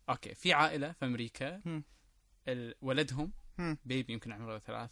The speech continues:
Speaker 1: أربع، خمس، ما أعرف والله، ما ذكر بالضبط. المهم، صغير يعني، آه، اختفى، انخطف. ف-، آه، ت-، مرت السنين ما حصلوا،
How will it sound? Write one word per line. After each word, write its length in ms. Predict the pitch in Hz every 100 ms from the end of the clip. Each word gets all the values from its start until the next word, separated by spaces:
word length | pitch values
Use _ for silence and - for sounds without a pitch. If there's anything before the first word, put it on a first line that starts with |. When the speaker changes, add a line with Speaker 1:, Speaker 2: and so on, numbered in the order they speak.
| -
Speaker 1:
أربع، 220 | 117 110
خمس، 320 | - 120 -
ما 80 | 120
أعرف 220 | 113 -
والله، 120 | 110
ما 120 | 113 135
ذكر 260 | 123 110
بالضبط. 340 | 113 - - 147
المهم، 340 | 156 160 117
صغير 340 | - - 151 117
يعني، 420 | 95 101 202 247 - - - - - - _ 143
آه، 200 | 127 123
اختفى، 440 | - 151 - - - _ _ _ -
انخطف. 380 | 135 160 - 95 - - _ _ _ _ _ _ - - - - - -
ف-، 140 | -
آه، 800 | 139 131 127 127 120 113 113 - - _ _ - - - - - - - -
ت-، 220 | 180 -
مرت 500 | 170 175 233 214 -
السنين 440 | 147 160 175 190
ما 120 | 135 151
حصلوا، 560 | - 175 - 123 104